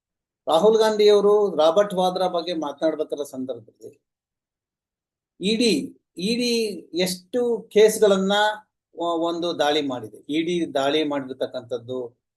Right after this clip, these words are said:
ಆ, ಏನು ಎಷ್ಟು ಕೇಸ್ಗಳನ್ನ ಮಾಡಿದೆ, totally ಕೇಸ್ಗಳನ್ನ ನೀವು ನೋಡಿದ್ರೆ, ಆ, ರಾಹುಲ್ ಗಾಂಧಿ ಹೇಳ್ತಾ ಇರ್ತಕ್ಕಂಥ ಇ ಡಿ ಸಂಬಂಧ, ಸ-, ಸಂಬಂಧಪಟ್ಟಂಗೆ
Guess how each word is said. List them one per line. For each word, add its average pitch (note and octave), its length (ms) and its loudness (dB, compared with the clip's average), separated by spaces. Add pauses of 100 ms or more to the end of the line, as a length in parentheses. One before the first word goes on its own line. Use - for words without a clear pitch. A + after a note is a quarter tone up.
(180)
ಆ, C3 40 -4 (540)
ಏನು C#3+ 600 -2
ಎಷ್ಟು D3 360 -4
ಕೇಸ್ಗಳನ್ನ D3+ 580 -4
ಮಾಡಿದೆ, C3 580 -4
totally G#3 480 2
ಕೇಸ್ಗಳನ್ನ F#3 520 -4
ನೀವು E3+ 160 -4
ನೋಡಿದ್ರೆ, D3 800 -6 (400)
ಆ, D3+ 100 0
ರಾಹುಲ್ F3 300 6
ಗಾಂಧಿ F#3 300 2
ಹೇಳ್ತಾ F3 280 0
ಇರ್ತಕ್ಕಂಥ D#3+ 400 -4
ಇ D#3 260 -2
ಡಿ F3 240 -4
ಸಂಬಂಧ, D3+ 340 -4
ಸ-, C#3 300 -8
ಸಂಬಂಧಪಟ್ಟಂಗೆ D3 840 -4